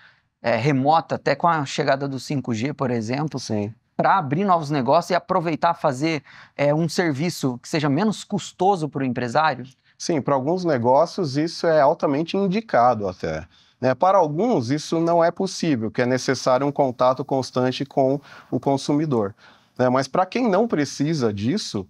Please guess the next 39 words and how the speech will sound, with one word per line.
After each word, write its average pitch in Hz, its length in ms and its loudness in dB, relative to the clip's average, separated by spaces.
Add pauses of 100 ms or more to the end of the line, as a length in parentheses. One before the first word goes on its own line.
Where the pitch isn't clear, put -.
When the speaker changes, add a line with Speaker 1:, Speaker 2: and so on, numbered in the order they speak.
(200)
Speaker 2:
e 120 80 0
não 151 200 2
tem 165 200 -2
que 160 120 -8
ter 139 140 0
uma 135 180 2
linha 143 280 0
de 117 140 -2
produção, 120 640 -2 (340)
né, 143 260 0
é 180 80 2
altamente 175 540 0
recomendado 107 560 0
fazer 92 340 -6
isso. - 280 -20 (540)
Speaker 1:
É, 139 240 0 (220)
e 147 80 -2
pra 226 220 0
gente 226 260 -2
finalizar, 156 840 2
hoje 180 280 0
os 175 120 -4
empreendedores 170 1040 -2 (320)
que 202 120 0
estão 185 440 0
aí, 139 220 2
já 151 160 0
passei 190 520 -2
de 196 100 -2
um 180 100 2
ano 180 200 2
no 165 120 0
meu 156 180 0
negócio, 135 640 2 (320)
mas 185 400 2
ainda 175 480 2
não 170 320 0
tô 170 460 0 (200)
com, 175 220 -2